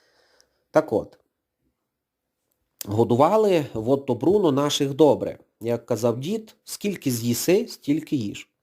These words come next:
Працювати треба було, але не ганяли до чортиків. Хоча Бруно носив гакенкройц, свастику, але був доброю людиною.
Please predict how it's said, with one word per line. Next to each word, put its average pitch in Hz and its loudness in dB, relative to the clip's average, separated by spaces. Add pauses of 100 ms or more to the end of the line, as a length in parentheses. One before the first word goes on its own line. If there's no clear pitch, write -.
(600)
Працювати 196 0
треба 135 2
було, 117 0
але 165 4
не 180 0
ганяли 156 0
до 113 -4
чортиків. - -4 (520)
Хоча 170 2
Бруно 160 4
носив 120 0
гакенкройц, 113 0
свастику, - -6 (540)
але 131 2
був 233 0
доброю 220 4
людиною. 156 -2